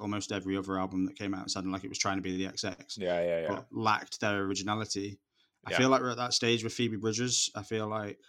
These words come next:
Speaker 2: Yeah.
Speaker 1: so many things are trying to sound like Phoebe Bridgers. She's been so influential and so successful. Um,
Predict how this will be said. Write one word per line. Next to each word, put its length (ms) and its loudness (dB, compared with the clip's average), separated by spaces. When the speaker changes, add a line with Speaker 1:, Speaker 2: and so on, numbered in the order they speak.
Speaker 2:
Yeah. 160 2
Speaker 1:
so 240 2
many 160 0
things 240 -4
are 60 -4
trying 160 0
to 80 -2
sound 260 0
like 160 -6
Phoebe 220 -4
Bridgers. 280 -4
She's 200 -2
been 100 -6
so 220 2
influential 560 -4
and 100 -2
so 200 -4
successful. 640 -8
Um, 680 -2